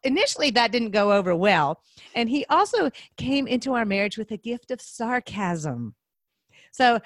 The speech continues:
I would say that's a communication mistake, is using sarcasm, 'cause he would say something and,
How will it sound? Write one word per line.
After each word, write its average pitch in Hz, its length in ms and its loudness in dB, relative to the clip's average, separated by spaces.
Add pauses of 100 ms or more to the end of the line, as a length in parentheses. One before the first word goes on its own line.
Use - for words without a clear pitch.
(140)
I 330 120 -2
would 392 160 -2
say 320 220 -2
that's 202 400 0
a 240 60 0
communication 202 840 -2
mistake, 165 840 0
is 160 300 -4
using 170 340 -4
sarcasm, 131 760 -2 (240)
'cause 185 180 -6
he 247 180 -2
would 269 160 -2
say 240 240 2
something 160 560 -4
and, 196 440 0